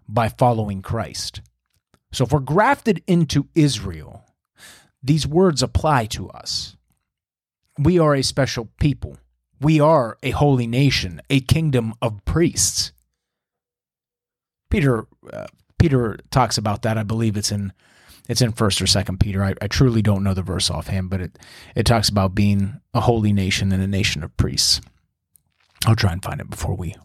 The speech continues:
wrap up. But this is why we're supposed to listen to God's word. Okay, and here's the thing. Let's, let's keep it back on track.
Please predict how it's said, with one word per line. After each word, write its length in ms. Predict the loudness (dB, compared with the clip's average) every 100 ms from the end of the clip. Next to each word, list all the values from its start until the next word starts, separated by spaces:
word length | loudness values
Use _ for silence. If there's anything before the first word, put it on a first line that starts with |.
| -4
wrap 320 | -2 -2 -4 -6
up. 220 | -6 -6 -12 _ _ _ _ _ _
But 300 | 0 0 -2 -12 -18 _ _ _ _ _ _ _ _ _ _ _ _ _ _ _ _ _ _ _
this 180 | 0 2
is 100 | 4
why 180 | 4 4
we're 160 | 2 0
supposed 260 | -2 -4
to 60 | -4
listen 240 | -6 -8
to 80 | -10
God's 360 | -12 -12 -12 -14
word. 240 | -18 -18 -20 -20 _ _ -4
Okay, 280 | -2 -2 -4 -4
and 100 | 2
here's 200 | 2 2
the 40 | -2
thing. 240 | -8 -12 -16 _ -20 -20 -20 _ _ _ _ _ _ _ _ _ _ _ -4
Let's, 220 | -2 0
let's 180 | 0 2
keep 180 | 2
it 60 | 2
back 220 | 0 0
on 120 | -4
track. 380 | -2 -4 -4 -8